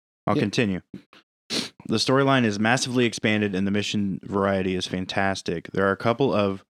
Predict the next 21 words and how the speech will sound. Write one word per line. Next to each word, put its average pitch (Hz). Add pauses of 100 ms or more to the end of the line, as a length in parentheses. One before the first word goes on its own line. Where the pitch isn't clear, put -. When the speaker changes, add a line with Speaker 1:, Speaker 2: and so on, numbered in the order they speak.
(260)
Speaker 1:
really 117
ingenious 113
missions 95
that 92
I 92
don't 98
think 98
have 95
ever 95
been 101
done. 90 (220)
One 104
such 101
particular 104
mission 95
is 92
fighting 95
on 92
a 92
cargo 107
ship. -